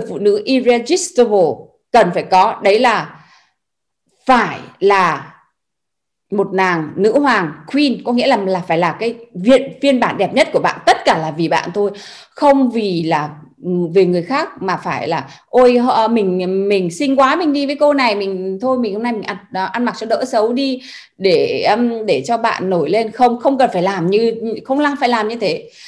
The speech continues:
Làm mà để mong cầu một cái gì đấy thì không phải là cô queen. Cô ấy chỉ cảm thấy là, ôi, hôm nay tôi cảm thấy giống như chị không phải là mọi người ở đây, có người, ừm, ờ,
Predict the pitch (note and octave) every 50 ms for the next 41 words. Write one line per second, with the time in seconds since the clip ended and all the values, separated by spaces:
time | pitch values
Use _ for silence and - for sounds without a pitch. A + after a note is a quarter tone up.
0 | - - _ - B3+ C4 B3+ B3+ B3 A#3+ A3+ F#3+ G3 F#3 F3 G#3+ C4 D4 D4 C4
1 | C4+ B3+ A3+ G#3+ G3 G3 F#3+ F3+ - - F3+ G#3+ A3+ C4 G#3+ G3 G3 A3 C4 B3+
2 | - C4 B3 A#3+ G#3+ E3 E3+ E3+ - G#3+ G#3 G#3+ - B3+ A#3+ G#3 F#3+ G#3 C4 C4+
3 | C#4 D4+ C#4+ - - - F3+ F3+ G3 A3 B3+ - - D#4 D4+ E4 E4 D#4+ D#4 D4+
4 | D#4 D#4 D4+ D4+ A3 F#3+ G3 G3+ G3+ A3+ A#3 C#4+ D#4 D#4 D#4 D4+ D4+ - - -
5 | - - _ _ - C4+ B3+ - - D#4 D4+ D4+ E4+ C#4 F#3 F3+ F3+ F3 E3+ E3+
6 | F#3 G3+ - - G#3 G#3 G3+ F3+ D#3 - D#3+ F3+ G#3 A#3+ B3 B3 B3+ C#4 D4 D4
7 | C#4 B3 A3+ G3+ F#3 F3 - - F3+ F3 F3 F3 F3 F3 F3 F3 F3 F3 F3 -
8 | - - - - _ - F#3+ F3+